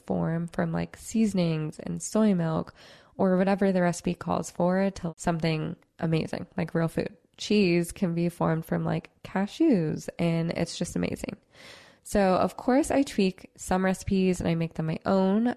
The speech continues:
I make pretty much everything from scratch, so jams, ranch, sauces, et cetera.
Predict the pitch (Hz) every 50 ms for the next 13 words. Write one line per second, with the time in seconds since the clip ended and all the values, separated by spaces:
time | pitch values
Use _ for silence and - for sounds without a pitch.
0 | - - 175 175 170 175 175 175 - - - - - 220 240 247 254 247 240 -
1 | - 185 175 180 180 - - 185 175 185 180 170 - - - 175 170 170 196 247
2 | - - - - - 170 165 156 - - 180 180 180 180 175 180 180 - - 190
3 | 180 175 170 170 170 - - - _ - - - 190 180 170 - - 190 180 175
4 | - - 185 - - - - - 170 165 175 190 208 240 262 285